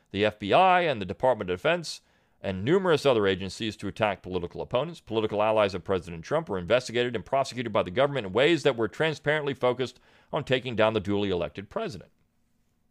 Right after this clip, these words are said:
Anytime you have this much power, this much centralization, you can do this. It happened during the Roosevelt administration. It's happened many times. Richard Nixon had his enemies list. Richard Nixon was by no means a conservative.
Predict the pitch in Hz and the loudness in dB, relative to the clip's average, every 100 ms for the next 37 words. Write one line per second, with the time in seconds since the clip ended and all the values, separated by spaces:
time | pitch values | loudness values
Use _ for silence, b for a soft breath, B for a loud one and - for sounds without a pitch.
0 | _ 143 180 165 156 139 123 104 107 110 | _ -2 2 4 4 4 2 2 -2 -2
1 | 92 - 82 110 - b b b b 127 | -2 -6 -8 -8 -10 b b b b -4
2 | 143 123 - 117 107 101 82 76 - 160 | -2 -2 -2 -2 -2 -4 -4 -6 -8 -8
3 | 214 277 254 - 117 131 143 123 123 101 | -4 -2 -2 -2 -2 -2 0 0 2 4
4 | 107 101 104 95 92 82 - 67 - - | 4 4 2 2 -2 -8 -8 -10 -8 -10
5 | 202 - b b b 160 156 165 175 190 | -12 -16 b b b -6 -2 -2 -2 -2
6 | 190 247 262 107 64 92 107 107 92 135 | -2 -2 -2 -4 -4 -6 -6 -6 -4 -4
7 | - 135 127 107 127 120 110 151 - 175 | 0 0 0 0 -2 -4 -2 -2 -2 -6
8 | 117 107 143 110 95 85 80 78 80 78 | -4 -4 -4 -4 -8 -4 -4 -2 -4 -6
9 | 73 71 78 73 - 60 101 - | -10 -12 -14 -16 -14 -12 -12 -12